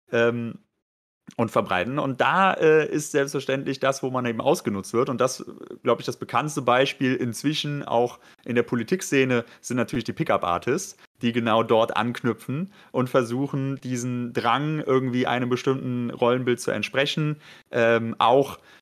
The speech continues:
selbstverständlich, weil man eben Anforderungen hat, „Hey, ich muss ja irgendwie, ich muss ja eine Frau finden, ich muss reich werden, ich muss, äh, das, ne, ich muss mich durchsetzen, ich muss mich durchkämpfen,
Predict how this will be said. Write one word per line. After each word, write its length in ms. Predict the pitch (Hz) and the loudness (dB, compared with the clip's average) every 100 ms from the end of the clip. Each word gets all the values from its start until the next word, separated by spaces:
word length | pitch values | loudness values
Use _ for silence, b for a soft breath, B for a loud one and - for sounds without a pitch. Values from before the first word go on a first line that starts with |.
| _ _ | _ _
selbstverständlich, 580 | - 123 131 131 131 117 | 2 2 2 0 0 2
weil 120 | 131 | 2
man 140 | 127 | 2
eben 180 | 123 117 | 0 0
Anforderungen 720 | 120 160 - 120 117 107 101 | -2 -4 0 2 4 2 0
hat, 220 | 107 131 | -2 -2
„Hey, 260 | 160 131 151 | -2 0 2
ich 400 | - 117 - - | 0 -4 -8 -12
muss 240 | 123 135 - | -6 -6 0
ja 220 | 127 120 | 0 0
irgendwie, 600 | 131 127 117 110 107 - _ _ _ _ _ | -2 -2 -4 -4 -6 -10 _ _ _ _ _
ich 120 | 117 | -4
muss 160 | 127 135 | -2 0
ja 60 | 127 | 0
eine 120 | 107 | 0
Frau 240 | - 107 | 0 0
finden, 320 | - 101 92 | 0 -6 -8
ich 100 | 98 | -12
muss 180 | - 123 | -10 -6
reich 300 | 98 101 - | -4 -4 -4
werden, 280 | 92 87 95 | -8 -10 -10
ich 180 | 117 - | -12 -8
muss, 300 | 117 110 - | -6 -6 -8
äh, 240 | - 110 | -4 -4
das, 320 | 107 107 - - | -2 -6 -8 -12
ne, 200 | 117 113 | -8 -8
ich 120 | 113 | -6
muss 160 | 120 - | -8 -8
mich 140 | - | -4
durchsetzen, 500 | 117 117 120 113 113 | -2 0 0 0 -2
ich 80 | 104 | -8
muss 140 | 113 | -8
mich 100 | 110 | -6
durchkämpfen, 760 | - 104 - 127 143 - 165 | -4 -4 0 -2 0 -4 -4